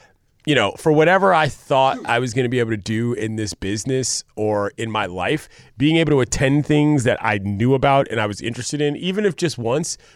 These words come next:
was fantastic. You know what I mean? That, that was good enough for me. I remember sort of putting a bun on all this is that I, I was never really super motivated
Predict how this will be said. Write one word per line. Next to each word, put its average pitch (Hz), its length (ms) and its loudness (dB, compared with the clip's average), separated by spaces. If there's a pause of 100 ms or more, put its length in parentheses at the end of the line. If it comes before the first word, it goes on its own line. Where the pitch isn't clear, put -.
(120)
was 127 220 -2
fantastic. 104 720 -2
You 135 40 -2
know 131 60 4
what 131 40 2
I - 20 2
mean? 135 100 2
That, 156 220 2
that 156 160 0
was 139 140 -4
good 143 120 2
enough 123 200 0
for 110 120 -6
me. 101 160 0
I 110 80 2
remember 143 500 2 (720)
sort 139 160 2
of - 60 0
putting 139 180 2
a 110 60 2
bun 113 180 2
on 107 100 2
all 104 180 4
this 98 260 -2
is 95 120 -6
that 90 240 -4 (300)
I, 160 240 2
I 160 140 4
was 165 180 4
never 151 220 4
really 135 240 4
super 160 400 -2
motivated 170 640 2